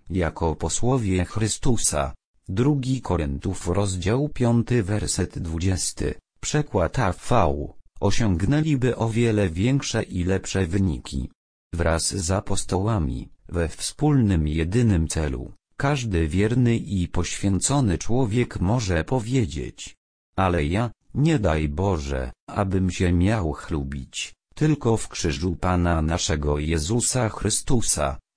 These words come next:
przez którego mi jest świat ukrzyżowany, a ja światu".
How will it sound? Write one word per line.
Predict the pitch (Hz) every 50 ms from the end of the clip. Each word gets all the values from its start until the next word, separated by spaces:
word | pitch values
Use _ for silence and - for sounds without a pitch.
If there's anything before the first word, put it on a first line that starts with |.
| - -
przez | - - 87 78 - -
którego | - - - - 110 113 117 120 117 117 113 104
mi | 101 98 98 98 85
jest | 87 98 104 120 - - - - -
świat | - - - 104 120 131 131 -
ukrzyżowany, | 120 107 - - - - 170 160 131 131 117 92 101 113 104 85 73 67 67 65 64 - - _ _ -
a | 90 90 87
ja | 87 90 87 85
światu". | - - - - - 98 87 80 - - - - -